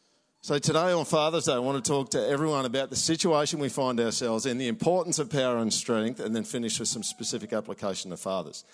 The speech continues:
And I want to centre our thoughts today on Ephesians chapter six. So if you've got a Bible, you can flip that open, open up an app on your phone. We'll be reading from the E S V. We're gonna go to Ephesians six,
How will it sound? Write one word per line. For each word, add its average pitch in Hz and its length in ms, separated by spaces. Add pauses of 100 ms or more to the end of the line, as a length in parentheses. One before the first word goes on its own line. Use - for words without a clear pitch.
(400)
And 120 140
I - 20
want 151 220
to 151 80
centre 147 640 (340)
our 117 140
thoughts 139 420
today 113 540
on 107 160
Ephesians 117 500
chapter - 260
six. - 380
So 98 120
if 92 100
you've 92 100
got 135 160
a 123 40
Bible, 123 520 (560)
you 87 80
can 87 80
flip 127 300
that 123 160
open, 127 600
open 117 280
up 113 200 (120)
an 95 100
app 123 220
on 120 160
your 113 80
phone. 120 560 (240)
We'll - 60
be 98 80
reading 117 260
from 104 140
the 104 140
E 113 180
S 101 120
V. 113 420 (400)
We're 107 60
gonna 110 120
go 123 160
to 110 80
Ephesians 120 540
six, - 540